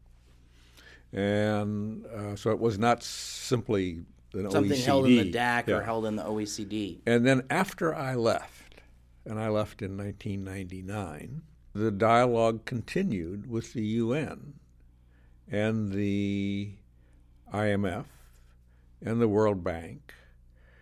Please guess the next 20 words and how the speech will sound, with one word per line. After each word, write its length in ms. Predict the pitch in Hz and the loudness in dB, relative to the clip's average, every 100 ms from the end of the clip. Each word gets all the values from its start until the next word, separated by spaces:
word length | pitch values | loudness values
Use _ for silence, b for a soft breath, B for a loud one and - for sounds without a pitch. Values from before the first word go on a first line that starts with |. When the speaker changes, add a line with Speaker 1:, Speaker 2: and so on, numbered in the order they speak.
| b b | b b
Speaker 1:
and 280 | 104 104 104 | -4 0 2
that 260 | 117 - | 2 2
resulted 960 | 120 120 98 107 107 - 101 101 95 - | 2 0 2 2 0 0 0 2 0 -8
in 580 | - 104 104 104 104 101 - | -4 0 0 0 -2 -4 -6
another 480 | 98 113 165 160 101 | -2 2 4 4 2
report. 760 | 85 104 90 - 98 80 135 - - | -2 -6 -6 -4 -4 -4 -8 -14 -18
Uh, 240 | 90 82 85 | -12 -10 -10
the 160 | 90 | -10
name 320 | 87 85 85 85 | -8 -8 -8 -8
of 140 | 78 | -10
the 80 | 85 | -10
report 420 | 90 - 90 82 | -10 -10 -10 -8
is 720 | 76 - - - - - - - b b - - | -10 -12 -12 -12 -12 -14 -16 -20 b b -18 -6
Speaker 2:
But 80 | 139 | -2
this 160 | 156 | 0
was 120 | 156 | 2
Speaker 1:
A 40 | 135 | 8
Speaker 2:
in 60 | |
Speaker 1:
Better 220 | 143 160 151 | 12 12 12
World 180 | 135 | 10